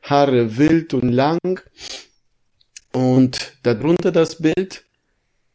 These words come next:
bei der Frau keine Änderung, bei dem Mann, äh, das Bart ist weg,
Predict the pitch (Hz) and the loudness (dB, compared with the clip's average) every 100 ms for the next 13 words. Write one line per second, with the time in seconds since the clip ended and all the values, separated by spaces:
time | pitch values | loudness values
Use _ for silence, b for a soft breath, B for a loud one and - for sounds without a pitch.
0 | - 120 123 - 139 147 156 - _ _ | 0 2 2 0 0 0 0 -6 _ _
1 | _ _ 147 147 - _ 151 - 139 170 | _ _ -2 0 -2 _ -4 -2 -2 -2
2 | 196 302 - _ _ _ _ _ _ _ | -4 -6 -10 _ _ _ _ _ _ _
3 | _ _ 117 117 120 120 123 143 147 147 | _ _ 0 2 2 0 0 2 0 -2
4 | - - 127 127 123 123 - - - - | -8 -6 -2 0 -2 -4 -6 -10 -14 -16
5 | - 73 107 - - - 135 127 123 120 | -14 -12 -12 -16 -20 -16 -14 -6 -6 -6
6 | - 131 156 - - 151 156 _ | -2 -2 -2 -8 -6 -4 -4 _